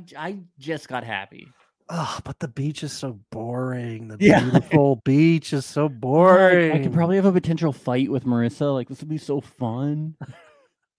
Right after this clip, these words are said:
Speaker 1: Uh, no, but it is a good thing to do. So she says she doesn't think Marissa's intentions are pure. She says that, uh, everything might look great to you, but behind your back, she's telling us that, uh, she has no romantic intentions with you.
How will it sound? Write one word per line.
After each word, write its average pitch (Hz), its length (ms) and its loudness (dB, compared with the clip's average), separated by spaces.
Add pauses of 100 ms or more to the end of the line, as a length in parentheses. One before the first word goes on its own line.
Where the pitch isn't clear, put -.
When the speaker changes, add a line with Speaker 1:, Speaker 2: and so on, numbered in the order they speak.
(840)
Speaker 1:
Uh, 127 440 2
no, 127 220 4
but 131 100 0
it 160 140 4
is 180 120 0
a 151 40 -16
good 139 140 -4
thing 123 120 -4
to 110 100 -6
do. 92 180 -6
So - 160 -8
she 226 180 -10
says 247 240 -6
she - 80 -10
doesn't 151 180 -8
think 147 160 -4
Marissa's 139 340 -6
intentions 135 600 -6
are 113 80 -2
pure. 123 440 -4
She 120 200 -8
says 120 360 -6
that, 113 280 -2
uh, 104 220 -4
everything 147 380 -4
might 127 200 -2
look 127 140 -6
great 131 300 -4
to 120 100 -12
you, 123 440 0 (380)
but 110 220 -2
behind 135 320 -4
your 123 100 -6
back, 104 400 -2
she's - 240 -20
telling 110 400 -6
us 117 380 -10
that, 98 260 -4
uh, 90 340 -6 (280)
she - 140 -12
has 113 180 -8
no 123 140 -2
romantic 117 460 -6
intentions - 640 -8
with - 220 -16
you. 58 180 -12